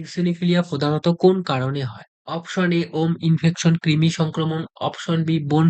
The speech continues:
ফ্র্যাকচার, হাড় ভাঙা, অপশন সি ডিহাইড্রেশন, অপশন ডি লো ব্লাড সুগার। এক্ষেত্রে আমাদের সঠিক উত্তর হবে অপশন এ ওন্ড ইনফেকশন। নেক্সট প্রশ্ন, which symptoms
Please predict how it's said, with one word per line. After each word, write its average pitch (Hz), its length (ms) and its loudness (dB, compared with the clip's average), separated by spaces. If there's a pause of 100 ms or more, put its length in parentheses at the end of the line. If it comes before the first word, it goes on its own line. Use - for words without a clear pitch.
ফ্র্যাকচার, 160 420 2 (120)
হাড় 135 260 -2
ভাঙা, 160 280 -2 (560)
অপশন 180 360 -2 (140)
সি 175 140 2 (500)
ডিহাইড্রেশন, 156 840 -8 (280)
অপশন 180 300 -8 (160)
ডি 151 100 -8 (180)
লো 160 120 0 (160)
ব্লাড 139 260 -2 (120)
সুগার। - 300 -8 (500)
এক্ষেত্রে 170 400 -10
আমাদের 160 280 -6
সঠিক 156 300 -6
উত্তর 156 200 -6
হবে 156 200 -2
অপশন 147 260 -12 (200)
এ - 20 -16 (300)
ওন্ড 165 180 -12 (220)
ইনফেকশন। 123 500 -14 (680)
নেক্সট - 260 -8
প্রশ্ন, 117 220 -16 (1600)
which 175 260 -8 (180)
symptoms 160 520 2